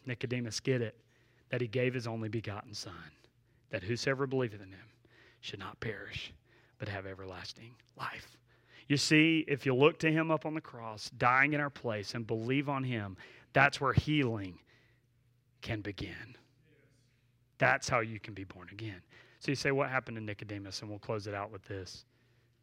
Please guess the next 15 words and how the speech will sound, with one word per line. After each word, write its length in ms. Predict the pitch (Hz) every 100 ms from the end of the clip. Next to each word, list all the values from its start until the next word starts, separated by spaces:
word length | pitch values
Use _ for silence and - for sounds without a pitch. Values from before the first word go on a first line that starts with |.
| _ _ _ -
You 60 |
know 60 | 196
what's 140 | 226
interesting 500 | 165 165 185 - 185
about 200 | 170 156
John 200 | 139 151
chapter 260 | 151 156 160
three? 320 | 156 160 170 - _ _ _ _ _ _ _ _ _ _ _ - _ _ _ _ _ _ _ _ _ _ _ - -
We 160 | - 175
don't 180 | 277 208
see 320 | - 220 226
that 200 | 190 180
Nicodemus, 640 | 190 196 185 202 220 185
"All 180 | - 175
right, 240 | 277 370